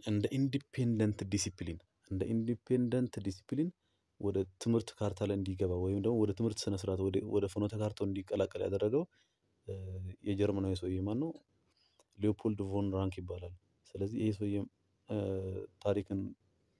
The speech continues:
በትምህርት ስነ ስርዓት ውስጥ እንዲካተት በማድረጉ በዚህ ተግባሩ ሰዎች father of modern historiography ብሎ ይጠ-፣ ይጠሩታል ስያሜውን ማለት ነው። እዚህ ጋር ሶስት ነገሮች እንያ።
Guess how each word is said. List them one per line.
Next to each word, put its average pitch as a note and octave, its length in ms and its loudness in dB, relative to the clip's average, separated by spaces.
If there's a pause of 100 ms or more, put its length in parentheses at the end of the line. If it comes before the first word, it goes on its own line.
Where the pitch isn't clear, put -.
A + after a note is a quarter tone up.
(680)
በትምህርት G2 800 0
ስነ G2+ 180 -2
ስርዓት F#2 240 -2
ውስጥ - 160 -8
እንዲካተት F#2+ 480 -6
በማድረጉ G2 500 2
በዚህ G2 240 0
ተግባሩ G2+ 340 0 (1400)
ሰዎች G#2 340 2 (340)
father G#2 340 0
of F#2+ 140 0
modern G2+ 360 2 (480)
historiography F#2 560 0
ብሎ F2+ 140 -2
ይጠ-፣ F#2+ 220 -2 (380)
ይጠሩታል F#2 540 -4
ስያሜውን F#2+ 480 -2
ማለት F2 200 -4
ነው። F2 120 -10 (1080)
እዚህ G2 200 0
ጋር G2 120 2
ሶስት G2+ 220 -4
ነገሮች G#2+ 360 2
እንያ። F#2 220 -2